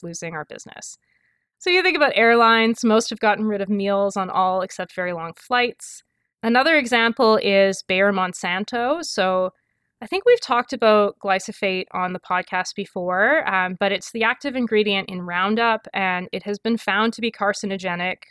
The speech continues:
Bayer Monsanto has lost court cases about this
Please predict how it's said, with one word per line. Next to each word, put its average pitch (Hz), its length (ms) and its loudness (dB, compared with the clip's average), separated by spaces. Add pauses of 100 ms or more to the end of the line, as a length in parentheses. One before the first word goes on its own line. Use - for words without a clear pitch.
(160)
Bayer 190 220 -4
Monsanto 196 540 -2
has 185 200 -6
lost 185 320 -2
court - 240 -10
cases 185 380 -10
about - 280 -10
this 180 360 -8